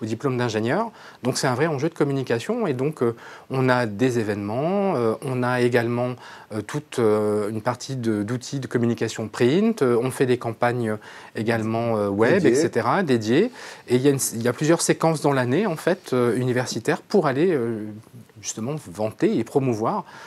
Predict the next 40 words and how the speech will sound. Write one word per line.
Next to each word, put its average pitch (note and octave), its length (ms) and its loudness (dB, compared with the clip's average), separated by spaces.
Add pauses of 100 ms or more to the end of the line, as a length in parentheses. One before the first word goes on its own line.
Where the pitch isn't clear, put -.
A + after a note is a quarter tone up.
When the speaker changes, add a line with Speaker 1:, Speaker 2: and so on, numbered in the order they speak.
(240)
Speaker 1:
euh, A2 220 -2
l'alternance, A#2 600 0
en A#2 60 -4
fait, C#3+ 260 -2
à D3+ 60 0
l'université. B2 580 -4 (360)
Speaker 2:
Avant C3+ 180 6
de - 40 -4
passer C#3+ 200 4
côté D3 180 6
entreprise, C3+ 360 4
vous C#3 120 4
avez, D3+ 220 6 (240)
vous D3 80 0
mesurez F3 340 8
aujourd'hui F#3 400 6
que E3+ 100 -6
c'est D#3 160 6
un D3 140 6
attendu E3+ 440 4
de E3+ 100 6
la D3+ 120 8
part, D#3 280 6
euh, C3+ 280 6
de B2+ 80 2
la B2+ 120 6
part D3 160 4
du C3+ 80 -4
public D3+ 320 4
de, D3+ 180 6 (300)
de C3+ 80 2
savoir D#3+ 440 6
ce - 80 -16
que D3+ 80 2
les C3+ 400 4
organisations C#3+ 480 4
font E3 320 2
sur D#3 140 2
l'alternance. D3 500 4 (360)
Euh, B2 1080 6